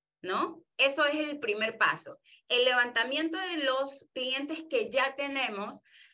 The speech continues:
eh, nos va... Eh, va a ser mucho menos costosa porque la podemos hacer a través de, eh, formularios, a través de, bueno, ahí está encuestas de satisfacción, ya lo vamos a ver, pero el levantamiento de la información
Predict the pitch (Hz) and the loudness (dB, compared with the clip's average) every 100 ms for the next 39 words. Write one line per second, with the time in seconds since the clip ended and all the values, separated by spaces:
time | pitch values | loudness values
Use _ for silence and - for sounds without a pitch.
0 | - 220 214 202 247 254 247 262 269 294 | -2 2 2 0 0 -4 2 4 6 6
1 | - - _ - 269 254 - _ 214 240 | 2 -6 _ -8 -8 -8 -14 _ -2 -2
2 | 269 262 254 - 247 320 330 370 311 294 | 0 -4 -6 -8 0 0 2 0 2 2
3 | 302 - 277 - 202 202 214 233 - 202 | 0 -2 -6 -4 -4 -2 -4 -4 -4 -2
4 | 185 185 190 220 226 208 208 214 - 180 | 0 0 -2 -4 -8 -2 0 2 0 0
5 | 175 170 196 196 180 185 185 - - - | 0 -2 -4 -2 -2 -2 -6 -12 -20 -6
6 | 170 170 165 165 202 190 220 294 294 254 | 0 2 2 -2 -4 2 4 6 4 0
7 | 180 185 170 185 185 180 175 170 160 - | -2 -2 -2 -4 -2 0 0 0 -4 -8
8 | 160 156 175 - 208 202 202 214 208 190 | -4 -2 -2 -4 -6 -4 -4 -6 -8 -10
9 | 180 165 165 269 254 - 180 180 202 233 | -8 -10 -2 -2 -2 -4 -2 -4 -4 -4
10 | 262 262 - _ 247 240 240 233 233 220 | -4 -6 -20 _ 4 6 6 6 4 2
11 | 214 254 277 339 320 311 247 220 214 - | -2 -4 -2 0 0 0 -4 -4 -8 -6
12 | 285 320 - | -4 -2 -4